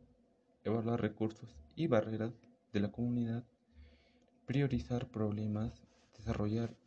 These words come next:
una amplia estrategia que nos ayudará en todo momento, implementar un plan que será l-, la base de todo, monitorear y ajustar la inversión colectiva. Con relación al ambiente,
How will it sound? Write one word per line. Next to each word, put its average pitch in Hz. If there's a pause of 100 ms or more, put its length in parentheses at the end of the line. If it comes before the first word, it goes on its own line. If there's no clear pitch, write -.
(180)
una 120
amplia 120
estrategia 107
que 113
nos 98
ayudará 98 (220)
en 104
todo 117
momento, 107 (920)
implementar 107
un 107
plan 117 (560)
que -
será 104 (560)
l-, 101 (300)
la 101
base 107
de 98
todo, 107 (840)
monitorear 117
y 120
ajustar 113 (300)
la 101
inversión 104
colectiva. - (1040)
Con 139
relación 135
al 117
ambiente, 104